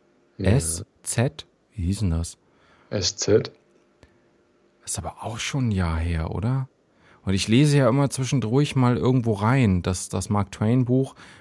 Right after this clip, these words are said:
Speaker 2: ähm, diese, diese, ähm, Wanderung da durch Europa,
Speaker 1: Mhm.
Speaker 2: was ich bei dir schon mit hatte, da bin ich immer
Speaker 1: Mhm.
Speaker 2: noch erst auf Seite hundertfünfzig oder sowas, weil ich, ähm,
Speaker 1: Mhm.
Speaker 2: hier mal zehn Seiten lese, da mal eine halbe, komm nicht wirklich voran.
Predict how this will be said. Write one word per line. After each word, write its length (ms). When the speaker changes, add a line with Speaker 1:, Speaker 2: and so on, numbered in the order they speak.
Speaker 2:
ähm, 300
diese, 300
diese, 460
ähm, 320
Wanderung 440
da 120
durch 220
Europa, 520
Speaker 1:
Mhm. 200
Speaker 2:
was 120
ich 80
bei 120
dir 200
schon 200
mit 200
hatte, 440
da 60
bin 140
ich 120
immer 180
Speaker 1:
Mhm. 40
Speaker 2:
noch 260
erst 320
auf 220
Seite 320
hundertfünfzig 840
oder 180
sowas, 440
weil 100
ich, 280
ähm, 280
Speaker 1:
Mhm. 40
Speaker 2:
hier 220
mal 300
zehn 300
Seiten 280
lese, 320
da 140
mal 120
eine 180
halbe, 360
komm 160
nicht 180
wirklich 240
voran. 580